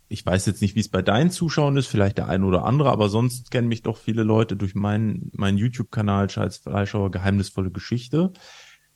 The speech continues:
wo ich selber als Gastgeber häufig Leute interview. Aber wenn ich nicht das mache und praktisch als Moderator tätig bin,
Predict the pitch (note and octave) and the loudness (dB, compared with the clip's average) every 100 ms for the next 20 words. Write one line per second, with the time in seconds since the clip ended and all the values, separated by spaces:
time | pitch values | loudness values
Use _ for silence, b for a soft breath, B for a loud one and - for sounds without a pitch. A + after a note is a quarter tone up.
0 | _ _ A#2+ B2 B2+ A#2+ - - - G#2 | _ _ 0 2 0 -2 -8 -10 -2 2
1 | A#2 C#3+ C#3 G#2+ - B2 A#2+ - A#2 A2 | 4 4 4 2 2 -2 -2 -2 0 2
2 | A2 A2 A#2 G#2+ A2 A2+ G#2+ G#2+ G2+ F#2+ | 2 0 0 0 0 0 -2 -4 -4 -4
3 | G#2 G#2 G#2+ B B B B - - A2 | -4 -4 -6 B B B B -14 0 2
4 | B2+ B2 A2 A#2 D3 B2+ B2 A2+ - B2+ | 4 4 2 2 0 -2 -4 -4 -2 -2
5 | D3 B2+ G2+ F#2 G2 F#2+ - F#2 - G#2+ | 0 -2 -2 -4 -6 -4 -4 -8 -8 -12
6 | G#2 - - F#2+ F2+ - G2+ G2 F2+ G2+ | -10 -14 -10 -10 -10 -6 -4 -2 -2 -4
7 | C3+ G#2+ F#2+ - G2 - A#2+ - A2+ A#2 | -4 -4 -6 -6 -8 -6 -10 -6 -2 -2
8 | A2+ | -4